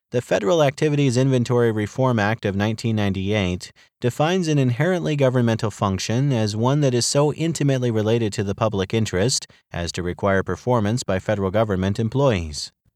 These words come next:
Functions may include the determination of budget policy, guidance, and strategy,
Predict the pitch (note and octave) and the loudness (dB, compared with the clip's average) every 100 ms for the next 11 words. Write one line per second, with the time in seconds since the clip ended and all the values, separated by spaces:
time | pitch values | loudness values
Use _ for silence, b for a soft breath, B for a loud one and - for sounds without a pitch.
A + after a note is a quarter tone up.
0 | _ _ _ _ _ _ - C#3+ D3 D#3+ | _ _ _ _ _ _ -2 2 4 2
1 | - C3+ E3 B2+ A#2 A2+ A2 C#3+ C3+ D#3 | 2 2 2 2 2 0 0 2 2 2
2 | C3 A2 A#2 B2+ A2+ A2+ A#2+ C#3+ A2+ G2 | 0 0 0 2 2 2 0 0 0 2
3 | G#2+ G2+ - A#2+ A2+ A2 - A#2+ B2+ A#2 | 0 0 -2 0 2 0 0 -2 0 2
4 | G2+ G2 F#2+ - F2 - A#2 A2 F#2 G2+ | 2 2 -2 -4 -6 0 2 2 0 0
5 | C#3 D3+ | 0 -2